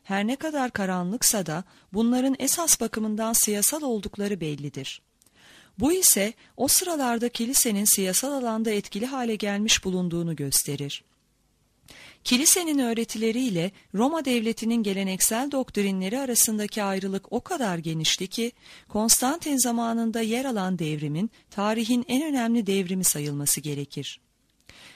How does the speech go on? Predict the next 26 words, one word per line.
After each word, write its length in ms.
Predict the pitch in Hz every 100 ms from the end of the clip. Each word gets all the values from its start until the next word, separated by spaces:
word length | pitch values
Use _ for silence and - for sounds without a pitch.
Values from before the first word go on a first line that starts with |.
| -
İktidar 480 | 226 - 247 247 339
üzerine 460 | 320 277 269 262
en 180 | 262 294
önemli 440 | 311 254 220 226 208
Hristiyan 540 | 202 - 208 220 254
doktrini 520 | 214 202 208 202 208
şuydu: 460 | - 170 147 139 139 _ _ _ - - -
"İnsandan 640 | 214 226 - 240 240 269 330
çok 280 | - 269 -
Tanrı'ya 460 | 220 220 226 233
boyun 240 | 185 180 151
eğmeliyiz." 720 | 139 139 131 135 135 - - _ _ _
Bu, 240 | 175 240 - _ _ 190
daha 280 | 208 285
önce 260 | 320 269 254
bir 180 | 247 220
benzeri 440 | 240 240 247 240
bulunmayan 600 | 196 233 277 240 202 226 - _
ya 160 | 214 247
da 120 | 254
sadece 520 | - 262 302 294 269
Yahudiler 540 | 240 214 214 214 226 302
arasında 540 | 269 254 - 247 240
bulunan 460 | 226 233 233 233 202
bir 220 | 208 -
emirdi. 500 | 160 151 131 143